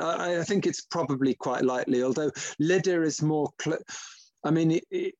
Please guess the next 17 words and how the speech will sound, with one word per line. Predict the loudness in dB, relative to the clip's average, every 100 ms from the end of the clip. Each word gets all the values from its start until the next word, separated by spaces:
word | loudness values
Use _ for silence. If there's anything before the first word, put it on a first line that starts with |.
| 0
into | 2 4 4 2 2 0
Ottoman | 2 2 4
and | 6 4
Mandate | 4 2 2 0 -2
times, | -2 0 2
Lydda | 0 0 0
was | 0 0
much | -2 -2 -6 -2
more | 0 -2
closely | -4 -4 -2 0 -2
tied | -2 -4 -2 -2 0
to | 2 2
olive | 2 0 0
oil | 0 -2
production | -4 -4 -4 0 4
and | 4
soap, | 4 -2